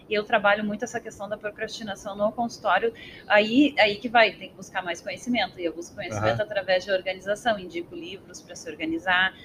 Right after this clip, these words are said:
Speaker 1: tento fazer o, o que seria feito com criança, né? A organização da semana, o que que vão fazer hoje, o que que vão fazer amanhã, e assim vai indo. Trabalho muito com a questão da organização com o paciente.
Speaker 2: Legal, legal.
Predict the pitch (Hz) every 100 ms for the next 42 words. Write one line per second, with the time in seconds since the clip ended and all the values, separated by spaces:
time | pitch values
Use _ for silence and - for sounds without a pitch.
0 | - - 196 220 - 208 190 190 208 220
1 | 185 202 202 202 - 226 - - - 226
2 | 220 233 220 - 254 277 285 247 240 -
3 | 196 160 - - - - 180 185 185 190
4 | 208 202 190 190 185 - 254 240 202 170
5 | 165 - 214 208 196 196 170 202 208 196
6 | 180 185 180 196 185 185 185 180 175 175
7 | 202 208 - - - 202 190 185 175 196
8 | 226 208 - 185 175 175 165 170 190 185
9 | - 185 185 175 190 190 202 196 185 202
10 | 185 196 - 220 226 - - - - -
11 | - - 90 82 78 - - 76 73